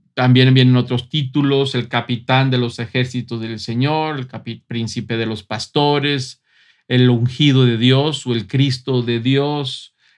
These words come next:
la Consolación de Israel es otro título, Piedra Angular, la Roca de la Salvación, Consejero, Dios Fuerte, Emanuel, Príncipe de Paz, Padre Eterno, Testigo Fiel,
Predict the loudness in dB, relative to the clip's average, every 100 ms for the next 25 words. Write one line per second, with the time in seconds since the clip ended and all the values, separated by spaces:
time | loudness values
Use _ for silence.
0 | -6 -2 0 2 2 2 0 -2 0 2
1 | 4 2 0 0 0 0 -4 -8 -10 -8
2 | -6 -4 -4 -2 2 2 4 4 4 2
3 | 2 2 2 0 -2 0 -2 -2 -2 -2
4 | -4 -6 -6 -6 -2 0 0 -2 -6 -10
5 | -20 _ _ 0 4 4 2 0 -2 0
6 | 2 2 2 0 -2 -2 -2 -2 -4 -2
7 | 0 2 -2 -2 -2 0 -2 -4 0 4
8 | 4 4 4 4 2 2 -2 0 0 0
9 | -4 -2 -2 -2 -2 0 0 0 -4 -6
10 | -2 0 0 -2 -4 -2 0 0 0 -2
11 | -4 -6 -6 -4 -4 -6 -2 0 0 0
12 | -2